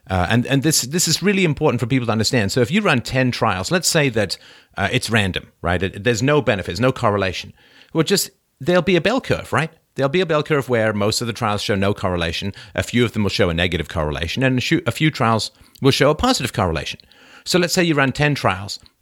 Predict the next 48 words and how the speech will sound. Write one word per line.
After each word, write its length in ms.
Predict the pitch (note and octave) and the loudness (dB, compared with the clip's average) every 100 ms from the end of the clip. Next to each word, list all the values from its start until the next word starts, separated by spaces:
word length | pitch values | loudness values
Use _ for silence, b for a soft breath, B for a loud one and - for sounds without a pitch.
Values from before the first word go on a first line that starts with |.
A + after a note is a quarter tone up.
| - | 0
and 160 | A2+ | 2
you 80 | A2 | 2
get 260 | G#2+ G2+ - | 0 0 0
two 300 | - C#3+ D3 | 0 2 2
or 140 | A2+ | 0
three 380 | - A#2 F#2 G2+ - | 0 0 0 0 -2
that 160 | A2+ - | -2 0
show 300 | A#2 G2+ F#2 | 2 2 0
a 160 | G2 | -2
medium 480 | F#2+ A2 G2+ F#2 F2 b b _ | 0 2 2 0 -2 b b _
positive 360 | - G2+ G2 F2 | 0 0 0 -2
correlation. 520 | G#2 F2 E2 D#2+ F#2 | 0 2 0 -2 -4
You'll 160 | B2 G#3 | 0 0
get 240 | A3+ A3 | 0 0
that 120 | F#3 | 0
just 200 | - C#3+ | 0 0
randomly, 400 | A2 B2 G2+ D#2 | 2 2 0 -6
just 320 | E2+ C#3+ D3+ C#3 | -6 -2 0 0
randomly. 320 | C3+ F#2 - B - | 0 -2 -6 B -2
Now, 160 | C3 - | -2 0
if 180 | G3+ F3 | -2 0
you 120 | F3 | 0
only 420 | G#3 C#4 G#3+ B2 b b b - | 0 0 -2 -6 b b b -4
have 200 | F#3 - | -4 0
to 80 | D#3 | -2
submit 360 | D3+ D3+ C3+ | 0 0 0
those 260 | C#3 C3 - | 0 0 0
two 180 | F#3 C3+ | 0 0
or 80 | |
three 240 | F#2+ F3 A#3+ | 0 0 0
trials 420 | - A2 F#2+ F#2+ | 0 0 0 0
to 100 | - | 0
the 160 | A2 G#2+ | 2 2
F 160 | A#2 | 0
D 160 | - C3+ | 0 2
A, 280 | C#3+ G#2+ G2+ | 2 0 -2
it 140 | - C#3+ | -2 2
will 100 | D3 | 2
look 220 | B2+ - | 2 0
really, 340 | E2+ F2+ A#2+ | -2 0 2
really 320 | G2+ E2+ F2 A2+ | 2 0 0 0
good 180 | E3+ | 0
for 120 | E3+ E3+ | 0 -4
you, 180 | F2 - b _ | -6 -8 b _
because 240 | C3+ C#3 | -2 0
a 40 | G3 D3 | 0 -2
hundred 240 | E3 F3+ | -2 -4
percent 400 | - F#3+ C#3+ F#2+ | -4 -2 -2 -4